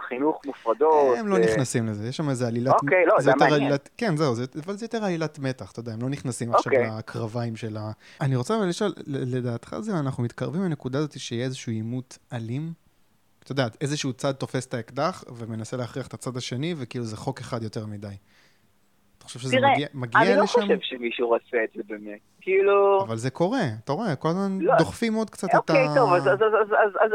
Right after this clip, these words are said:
Speaker 1: אז יש הפגנות, הם חוסמים כביש, אגב, שזה בעיניי כאילו הידרדרות מזעזעת ש-, ש-, ש-, של
Speaker 2: לא, אני לא, אני לא
Speaker 1: ההתנהגות
Speaker 2: שואל,
Speaker 1: מחאה
Speaker 2: אני,
Speaker 1: בישראל, אבל,
Speaker 2: אני לא
Speaker 1: אבל
Speaker 2: שואל
Speaker 1: רגע, אבל
Speaker 2: עליהם.
Speaker 1: זה אחר כך.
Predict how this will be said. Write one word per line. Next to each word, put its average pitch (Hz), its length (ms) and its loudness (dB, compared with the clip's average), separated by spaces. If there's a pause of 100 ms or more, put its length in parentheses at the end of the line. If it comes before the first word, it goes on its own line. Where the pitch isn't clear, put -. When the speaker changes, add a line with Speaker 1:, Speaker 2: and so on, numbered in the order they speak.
Speaker 1:
אז 220 40 -2 (120)
יש 247 100 -6
הפגנות, 139 580 2
הם 151 100 -2
חוסמים 190 420 -4
כביש, 113 340 -4
אגב, 123 200 2
שזה 117 260 -6
בעיניי 104 380 -4
כאילו 117 160 -6
הידרדרות 101 520 -10 (240)
מזעזעת 107 800 -2
ש-, - 120 -16
ש-, - 200 -14
ש-, - 240 -16
של 101 60 -10
Speaker 2:
לא, 170 140 0
אני 131 80 -4
לא, 131 40 -6
אני 139 140 -2
לא 165 60 0
Speaker 1:
ההתנהגות - 20 -2
Speaker 2:
שואל, 208 200 2
Speaker 1:
מחאה 113 180 4
Speaker 2:
אני, 143 80 0
Speaker 1:
בישראל, 120 380 2
אבל, 110 180 2
Speaker 2:
אני 123 80 4
לא 170 60 4
Speaker 1:
אבל - 20 2
Speaker 2:
שואל 247 180 6
Speaker 1:
רגע, 202 100 6
אבל 139 80 6
Speaker 2:
עליהם. 117 120 2
Speaker 1:
זה 131 60 4
אחר 120 200 0
כך. - 160 -4